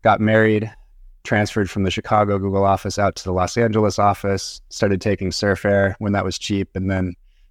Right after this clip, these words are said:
downgraded to the, uh, the Southwest bus. And I would often go up to, uh, San Jose and S F O, like, three times a week and still come back and sleep at home. So I would just do day trips, constantly going up, networking, setting up meetings.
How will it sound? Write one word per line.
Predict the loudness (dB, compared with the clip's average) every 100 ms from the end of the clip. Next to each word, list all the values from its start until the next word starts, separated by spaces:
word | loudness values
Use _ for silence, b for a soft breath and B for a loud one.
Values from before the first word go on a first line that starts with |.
| -2
downgraded | 0 2 2 2 0
to | -2 -2
the, | 0 2
uh, | 0
the | 0
Southwest | 2 2 2 -2 -4 -4
bus. | -2 -2 -4 -10 -10
And | -6 -4 -2
I | 2
would | 4 4
often | 2 -2 0
go | 2 2
up | 0 -4
to, | -2 0 0
uh, | 0 0 -2 -8 -20 -20 -20 _
San | -2 0 2
Jose | 2 2 2 2
and |
S | 0 -2
F | -4 -2
O, | 0 0 -2 -4
like, | -4 -4
three | -2 -2
times | 0 0 0
a | -2
week | -4 -6 _ _
and | -6 -2
still | 0 0
come | -2 0
back | 0 0 -4 -20 -20 -20 -6
and | -4
sleep | 0 -2 -2
at | 0
home. | 0 0
So | 0
I | 2
would | 2
just | -2 -4
do | -4
day | 0 -2
trips, | 0 -4 -6 -4
constantly | 0 0 -4 -8 -6
going | -4 -2 -2
up, | -2 -4 -8 -20 -20 _ -4
networking, | -2 0 0 0 0 0
setting | 0 0 0
up | 0
meetings. | 0 2 2 0 -4